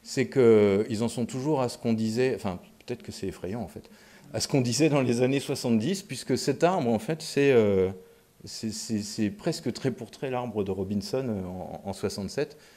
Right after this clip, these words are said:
C'est-à-dire que, bah non, c'est pas ça, le, la phylogénie des hominidés selon la théorie de l'évolution.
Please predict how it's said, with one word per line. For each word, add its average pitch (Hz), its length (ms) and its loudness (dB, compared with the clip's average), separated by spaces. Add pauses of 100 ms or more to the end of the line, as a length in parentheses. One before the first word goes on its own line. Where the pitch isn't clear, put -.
(180)
C'est-à-dire 104 400 -4
que, - 80 -6
bah 104 140 0
non, 131 140 -2
c'est 104 160 -12
pas 101 120 -8
ça, 135 260 -4
le, 92 200 -4 (540)
la 95 120 -6
phylogénie 101 520 0
des 98 200 0
hominidés 92 400 2
selon 110 400 2
la 92 100 0
théorie 95 320 -2
de 95 80 -6
l'évolution. 92 480 -8